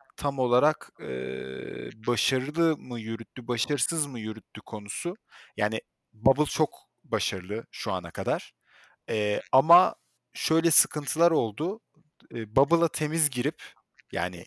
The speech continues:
negatif testle girip, hatta iki kere üst üste test yapılıp, eee, bubble'a girip daha sonra bubble'ın içindeyken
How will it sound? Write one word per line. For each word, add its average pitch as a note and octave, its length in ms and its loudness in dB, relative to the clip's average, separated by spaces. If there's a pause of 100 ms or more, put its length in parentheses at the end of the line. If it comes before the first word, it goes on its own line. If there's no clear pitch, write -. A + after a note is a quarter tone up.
(100)
negatif C#3+ 520 0
testle B2 360 0
girip, A2+ 320 -4
hatta A#2 380 4
iki - 180 -6
kere A2 360 4
üst - 220 -10
üste G#2+ 240 -4
test - 360 -6
yapılıp, C3+ 320 -8 (720)
eee, G#2 440 0
bubble'a D3 320 6
girip D3 420 -2 (720)
daha E3 180 6
sonra G3+ 460 -2 (240)
bubble'ın F#3 460 4
içindeyken G3 680 -2